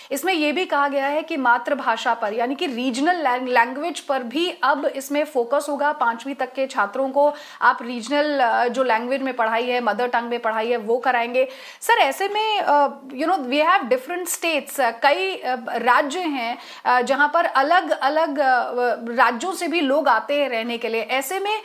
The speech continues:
जो प्र-, ये रीजनल लैंग्वेज वाली बात है, मदर टंग वाली बात है, ये आपको लगता है कि प्रॉब्लम क्रिएट कर सकती है? हालांकि assessment कैसे होगा, ये भी देखना होगा इसमें।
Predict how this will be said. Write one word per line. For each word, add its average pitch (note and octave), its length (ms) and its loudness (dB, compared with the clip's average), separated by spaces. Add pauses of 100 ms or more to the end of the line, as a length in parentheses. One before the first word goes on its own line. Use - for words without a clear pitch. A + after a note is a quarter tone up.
(240)
जो F4 120 -2
प्र-, C4+ 500 0
ये E4 140 0
रीजनल C#4 460 0
लैंग्वेज D4 480 -2
वाली D#4 240 0
बात A#3 280 2
है, B3+ 80 -2
मदर B3 260 0
टंग C#4+ 220 -2
वाली B3+ 200 -2
बात A3+ 260 0
है, B3 200 -4
ये E4+ 540 -2
आपको C4+ 260 2
लगता D#4 300 -2
है G4 120 0
कि G4+ 100 -4
प्रॉब्लम D4 480 -2
क्रिएट D#4+ 340 -4
कर D4+ 180 -2
सकती D#4+ 340 -6
है? E4 220 -2 (280)
हालांकि C#4 300 2
assessment E4+ 680 0
कैसे D4+ 240 0
होगा, E4+ 260 2
ये D#4 180 -4
भी E4+ 140 -4
देखना C4 320 -2
होगा G#3 240 0
इसमें। F3+ 300 -10